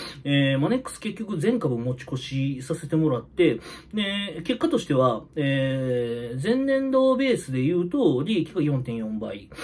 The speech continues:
で、えー、配当もまあ、あー、上げますというところで、えー、良かったんじゃないかなと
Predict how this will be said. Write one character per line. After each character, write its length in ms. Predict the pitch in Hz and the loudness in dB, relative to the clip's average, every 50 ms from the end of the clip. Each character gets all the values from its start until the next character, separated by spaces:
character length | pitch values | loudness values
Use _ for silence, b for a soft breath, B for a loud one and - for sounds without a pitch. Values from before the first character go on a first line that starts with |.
| B B B B B B - - | B B B B B B -4 2
で、 320 | 165 165 156 156 156 - - - _ _ _ _ _ _ _ _ _ _ _ _ _ _ _ _ - _ - - - | 4 6 8 8 6 4 0 -12 _ _ _ _ _ _ _ _ _ _ _ _ _ _ _ _ -20 _ -20 -12 -4
え 720 | - 131 131 123 123 123 120 120 120 120 120 117 117 113 113 | 0 2 4 4 4 4 4 4 2 2 2 0 0 -2 -2
ー、 20 | - | 2
配 220 | 180 180 175 180 | 2 2 4 4
当 160 | 180 180 165 | 4 4 6
も 120 | 143 127 117 | 6 4 2
ま 960 | 117 113 110 107 101 95 - - 110 107 107 107 107 104 101 104 104 - | 0 -2 -2 -4 -4 -6 -8 -6 -6 -4 -4 -4 -4 -4 -6 -6 -8 -6
あ、 20 | - | -4
あ 60 | 127 | -2
ー、 20 | |
上 60 | 143 143 | 0 0
げ 80 | 139 | 0
ま 120 | 127 123 123 | 0 -2 -6
す 100 | - - | -10 -14
と 80 | - - - - - | -20 -20 -18 -12 -6
い 100 | 139 139 139 | -2 0 0
う 100 | 135 135 | 0 -2
と 80 | 139 | -4
こ 140 | 135 147 139 | -4 -4 -4
ろ 120 | 135 139 | -2 0
で、 300 | 135 151 143 127 113 117 - | 0 0 0 0 -2 -6 -8
え 420 | 135 135 123 120 120 123 123 120 180 | -6 -4 -2 -2 -2 -2 -4 -2 -2
ー、 20 | |
良 80 | 240 254 | -2 -2
か 100 | - 226 | -2 -4
っ 80 | - | -2
た 100 | - - | -4 -4
ん 40 | 127 | -4
じ 80 | 120 120 | -4 -6
ゃ 20 | |
な 100 | 117 117 | -8 -8
い 60 | 117 | -8
か 60 | 113 | -8
な 160 | 113 113 113 113 | -8 -8 -10 -10
と 140 | 113 - | -12 -16